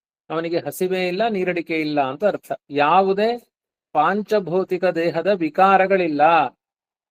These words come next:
ಬ್ರಹ್ಮಾದಿ ದೇವತೆಗಳೆಲ್ಲ ಇದಕ್ಕೆ ಬಾಧ್ಯರಾಗ್ತಾರೆ, ಆದ್ರೆ ಪರಮಾತ್ಮನಿಗೆ ಇಂತಹ ಯಾವುದೇ ಅವ್ಯವಸ್ಥೆಗಳಿಲ್ಲ ಅಂತ ಒಂದರ್ಥ. ಇನ್ನೊಂದು, ಬೊಮ್ಮಾನ ಆಲಯದಲ್ಲಿ ಅಂತ ಪದಚ್ಛೇದ ಮಾಡಿಕೊಂಡ್ರೆ,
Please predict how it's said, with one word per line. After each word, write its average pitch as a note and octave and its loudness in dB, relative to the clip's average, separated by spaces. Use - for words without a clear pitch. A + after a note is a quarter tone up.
ಬ್ರಹ್ಮಾದಿ F3 -2
ದೇವತೆಗಳೆಲ್ಲ F#3+ -2
ಇದಕ್ಕೆ G3+ -2
ಬಾಧ್ಯರಾಗ್ತಾರೆ, E3+ 0
ಆದ್ರೆ D#3+ -2
ಪರಮಾತ್ಮನಿಗೆ F#3+ -2
ಇಂತಹ E3+ -8
ಯಾವುದೇ D#3+ -2
ಅವ್ಯವಸ್ಥೆಗಳಿಲ್ಲ D3 -4
ಅಂತ B2 -2
ಒಂದರ್ಥ. D#3+ -6
ಇನ್ನೊಂದು, A3+ 2
ಬೊಮ್ಮಾನ G#3 0
ಆಲಯದಲ್ಲಿ G#3 2
ಅಂತ G3 -4
ಪದಚ್ಛೇದ F3+ -2
ಮಾಡಿಕೊಂಡ್ರೆ, D#3+ -2